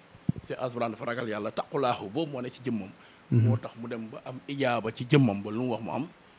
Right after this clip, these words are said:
Speaker 2: Mhm.
Speaker 1: Lu mu nekk, nekkal mu nekk. Yor kurus, yor salaatul faatiha bu dëgër, doon
Speaker 2: Mhm.
Speaker 1: muxaddamu Cheikh Ahmad Tidiane Chérif bu wër boo xam ne.
Speaker 2: Mhm.
Speaker 1: Fukki ijaasa ak juróom-ñeent yoo xam ne maa ngi ko yor, am na ci yoo xam ne sax ay marocain ñoo ma ko jox, yi ay, ay, ay naar ñoo ma ko jox,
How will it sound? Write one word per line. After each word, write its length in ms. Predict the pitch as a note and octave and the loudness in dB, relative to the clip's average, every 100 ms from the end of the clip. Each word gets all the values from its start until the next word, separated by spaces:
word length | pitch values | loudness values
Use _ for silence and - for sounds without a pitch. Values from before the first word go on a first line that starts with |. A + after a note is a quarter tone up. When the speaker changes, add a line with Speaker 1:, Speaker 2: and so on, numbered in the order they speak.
| - | 6
Speaker 2:
Mhm. 260 | B2 A2+ A#2+ | 8 8 4
Speaker 1:
Lu 60 | |
mu 180 | C#3 C3 | -4 -4
nekk, 220 | C3+ C3+ | -4 -4
nekkal 300 | C3 C3 B2+ | -4 -4 -2
mu 100 | A#2 | -2
nekk. 160 | A2+ A2+ - - - - | -2 -4 -10 -20 -20 -12
Yor 320 | A2 F#3 G3 E3+ | 6 6 6 2
kurus, 340 | F#3 D#3+ - | -2 0 -2
yor 200 | B2+ F3+ | 4 4
salaatul 380 | D#3+ - D#3+ D3+ | 4 4 4 4
faatiha 260 | C#3+ C3+ C3+ | 2 2 2
bu 100 | A2+ | 2
dëgër, 220 | G3 F#3 - - - | 4 4 2 -6 0
doon 120 | C#3+ | 6
Speaker 2:
Mhm. 60 | B2 | 8
Speaker 1:
muxaddamu 360 | C#3+ C3+ A#2+ | 8 4 0
Cheikh 240 | A#2 A#2+ - | 4 4 4
Ahmad 320 | - - D#3+ C#3 | 0 -2 0 0
Tidiane 240 | A#2+ A#2 | -2 -4
Chérif 280 | A2 A2 A2+ - - - | -4 -8 -10 -18 -20 -12
bu 160 | C3+ A#3 | 8 12
wër 120 | F4 | 12
boo 120 | A3 | 10
xam 160 | F#3 D3+ | 2 -2
ne. 120 | A#2 - - - | -6 -12 -8 4
Speaker 2:
Mhm. 60 | |
Speaker 1:
Fukki 220 | A#2 A2+ - | 6 6 0
ijaasa 400 | C4+ F#3+ F3+ F#3 | 2 4 4 2
ak 140 | E3 C3 | -4 0
juróom-ñeent 400 | E3 D#3+ C#3+ C3+ | 0 2 0 -2
yoo 80 | C3 | -4
xam 80 | B2+ | -4
ne 40 | |
maa 100 | B2 | -6
ngi 60 | A#2+ | -4
ko 60 | |
yor, 100 | A#2 - - - | -8 -8 -8 -4
am 100 | D3+ | -4
na 60 | |
ci 60 | C#3 | -4
yoo 80 | C3+ | -6
xam 80 | |
ne 40 | A#2+ | -6
sax 120 | E3 | -8
ay 100 | D3+ | -8
marocain 380 | A#2+ C3+ D#3+ C#3+ | 0 2 2 0
ñoo 120 | B2+ B2+ | -8 -10
ma 60 | |
ko 80 | A#2+ | -10
jox, 80 | A#2 - - - | -14 -14 -18 -14
yi 120 | C3 | -10
ay, 160 | C3 B2 - - - - | -8 -10 -12 -20 -20 -8
ay, 180 | C3 B2+ | -6 -4
ay 160 | C3+ A#2+ | -4 0
naar 320 | C3 E3+ E3+ | 4 4 4
ñoo 120 | E3 | 0
ma 40 | C#3+ | -2
ko 100 | |
jox, 100 | C3 | -4